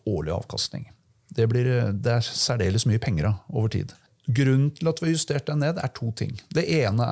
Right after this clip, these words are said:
er, som vi snakker om, at veksttakten i verden, altså økonomisk vekst, blir noe lavere. Det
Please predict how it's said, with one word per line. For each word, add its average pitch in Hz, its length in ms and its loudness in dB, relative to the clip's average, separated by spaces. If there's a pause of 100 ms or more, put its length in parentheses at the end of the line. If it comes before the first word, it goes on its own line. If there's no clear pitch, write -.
(120)
er, 170 160 -4
som - 160 -4
vi 143 60 2
snakker 139 300 0
om, 151 100 2
at - 200 -6
veksttakten - 1120 -4
i 127 80 0
verden, 120 400 0
altså 123 240 0
økonomisk 123 520 2
vekst, - 260 -2
blir 120 180 2
noe 113 220 4
lavere. 107 500 2
Det 123 400 2